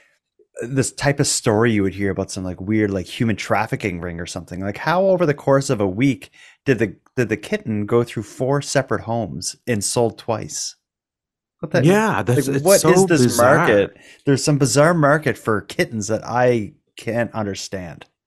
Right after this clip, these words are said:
Speaker 2: And I know this time of year,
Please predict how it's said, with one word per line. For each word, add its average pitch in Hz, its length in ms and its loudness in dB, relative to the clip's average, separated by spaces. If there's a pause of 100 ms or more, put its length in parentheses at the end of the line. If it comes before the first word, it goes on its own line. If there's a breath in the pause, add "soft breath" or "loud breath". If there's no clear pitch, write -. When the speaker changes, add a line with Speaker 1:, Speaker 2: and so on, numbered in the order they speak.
(840 soft breath)
Speaker 2:
And 147 120 2
I 180 100 6
know 247 220 4
this 208 180 2
time 160 300 0
of 127 40 -2
year, 120 760 -2